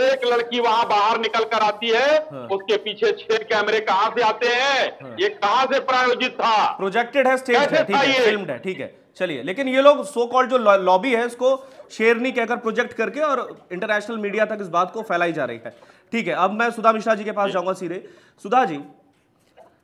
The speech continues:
Speaker 2: आप इस चीज़ को बेहतर ढंग से समझती होंगी कि हम जब स्कूल में थे, आप भी होंगे, सब लोग स्कूल कॉलेजेस में थे, तो हमने एक चीज़ देखी थी कि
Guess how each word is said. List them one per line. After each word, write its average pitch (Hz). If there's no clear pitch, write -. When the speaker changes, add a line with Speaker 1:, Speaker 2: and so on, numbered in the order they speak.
Speaker 2:
आप 214
इस -
चीज़ 240
को 254
बेहतर 196
ढंग 196
से 202
समझती 180
होंगी 120
कि 180
हम 196
जब 208
स्कूल 208
में 185
थे, 101
आप 143
भी 143
होंगे, 139
सब 160
लोग 185
स्कूल 175
कॉलेजेस 147
में 131
थे, 131
तो -
हमने 269
एक 285
चीज़ 262
देखी 165
थी 165
कि 196